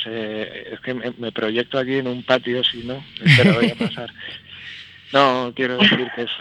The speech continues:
Speaker 1: que es muy, muy difícil la situación, eh, que deja este dos mil quince. O sea, yo a tu pregunta creo que ¿cómo influye? Pues alejando la paz, eh, porque desde luego la, la, la paz, eh,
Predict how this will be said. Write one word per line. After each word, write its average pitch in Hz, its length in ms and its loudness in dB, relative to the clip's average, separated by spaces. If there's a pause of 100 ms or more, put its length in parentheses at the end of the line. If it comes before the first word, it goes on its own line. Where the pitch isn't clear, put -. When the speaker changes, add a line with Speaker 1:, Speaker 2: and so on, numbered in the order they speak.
Speaker 1:
que 123 120 -6
es 113 100 -6
muy, 127 520 -4
muy 127 200 -6
difícil 120 440 -4
la 104 120 -10
situación, 107 920 -10
eh, 110 340 -10
que 110 160 -6
deja 113 320 -8
este - 180 -12
dos 110 240 -8
mil 110 160 -10
quince. 117 480 -6
O 98 60 -14
sea, 113 160 -8
yo 110 140 -4
a 110 60 -6
tu 117 120 -10
pregunta 117 520 -6
creo 113 260 -2
que 113 240 -10 (480)
¿cómo 120 260 0
influye? 127 500 2
Pues 101 200 -14
alejando 104 540 -8
la 95 120 -12
paz, 110 240 -4
eh, 107 220 -10 (100)
porque 104 360 -10
desde 104 520 -8
luego 110 240 0
la, 113 400 -2
la, 95 420 -12
la 104 120 -2
paz, 107 280 -4 (140)
eh, 113 360 -4